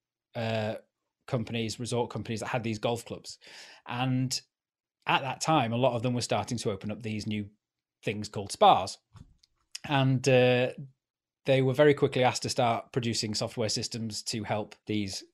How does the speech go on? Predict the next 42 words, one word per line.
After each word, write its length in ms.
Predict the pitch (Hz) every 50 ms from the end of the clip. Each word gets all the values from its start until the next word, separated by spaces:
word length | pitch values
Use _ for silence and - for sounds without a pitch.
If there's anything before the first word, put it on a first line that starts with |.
| _ _ -
golf 200 | - 139 160 156
courses 340 | - - 101 101 - - 104
and 100 | 104 104
hotels 420 | - 107 - - 127 110 104 92
run 220 | 98 117 120 104 104
these 200 | 104 104 101 -
spas, 340 | - 147 151 147 110 101 101
and 80 | 107
they 60 | 110
didn't 140 | 107 123 120
know 100 | 123 110
anything 180 | 107 104 - 113
about 320 | 120 131 156 175 - -
it. 140 | - - - - - - - - - - -
So 220 | - - 135 120 123
I 100 | 131 139
was 180 | 135 123 113
dispatched 720 | - - 127 - - 147 131 123 - - - - - - -
to 360 | - 143 127 123 120 117 123 -
a 60 | 120
spa 400 | - - - 131 123 117 113 110
for 160 | - - 120
about 260 | 110 104 117 117 135
three 200 | - - 143 135
months 260 | 123 123 117 113 - -
to 80 | -
go 200 | 117 123 120 117
and 120 | 117 113 -
kind 140 | 123 117
of 100 | 117 -
understand 540 | - 151 143 127 127 113 - - 127 127 117
how 200 | - 131 131 127
they 120 | 120 117 117
worked 480 | 113 123 123 123 123 110 - - -
and 180 | 120 113 117 113 - - - - - - - -
essentially 320 | - 139 120 - 120 117
come 260 | 110 - - 156 135
back 240 | 123 131 127 - -
and 120 | - 113 101
teach 220 | - 139 139 -
the 60 | 113
developers 720 | 101 120 110 123 123 123 117 - 127 123 117 113 - -